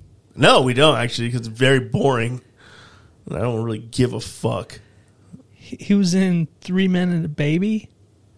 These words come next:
Speaker 2: He's
Speaker 1: Oh.
Speaker 2: in, he's in C S I.
Speaker 1: I don't know who that is.
Speaker 2: Um,
Speaker 1: Is he, like, C S I Miami?
Speaker 2: No.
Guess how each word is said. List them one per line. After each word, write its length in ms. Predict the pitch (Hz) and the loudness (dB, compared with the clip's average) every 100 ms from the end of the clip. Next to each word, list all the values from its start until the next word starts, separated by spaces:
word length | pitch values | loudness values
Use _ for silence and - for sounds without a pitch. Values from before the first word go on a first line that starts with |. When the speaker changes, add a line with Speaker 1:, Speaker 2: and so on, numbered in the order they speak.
| _ _ _ _ _ _ _ | _ _ _ _ _ _ _
Speaker 2:
He's 320 | - 202 196 | -2 2 4
Speaker 1:
Oh. 20 | 214 | 6
Speaker 2:
in, 340 | 202 175 190 - | 4 2 -2 -14
he's 240 | _ 202 185 | _ -2 2
in 180 | 196 160 | 2 2
C 460 | - - 160 160 | 0 -2 0 2
S 240 | 180 170 156 | 2 2 -2
I. 420 | 135 170 220 220 _ _ _ _ _ _ _ _ _ _ _ _ _ - - - | -2 -2 0 -2 _ _ _ _ _ _ _ _ _ _ _ _ _ -20 -20 -16
Speaker 1:
I 40 | 104 | -12
don't 240 | 101 95 | -12 -12
know 260 | 104 107 104 | -12 -12 -14
who 60 | - | -16
that 160 | 127 - - - | -16 -16 -18 -10
is. 300 | 104 117 - _ _ _ _ _ _ _ _ _ | -6 -8 -10 _ _ _ _ _ _ _ _ _
Speaker 2:
Um, 540 | 156 131 131 131 131 127 - - | -6 -4 -4 -6 -8 -10 -14 -8
Speaker 1:
Is 160 | 120 | -4
he, 100 | 143 | -2
like, 280 | 127 113 110 - | -2 -4 -6 -8
C 240 | - 127 | -2 0
S 120 | 120 | 0
I 100 | 123 | -4
Miami? 520 | 120 113 98 123 160 165 _ _ _ _ _ _ | -6 -6 -6 -6 -6 -8 _ _ _ _ _ _
Speaker 2:
No. 380 | 165 151 139 123 | -4 -2 -2 -6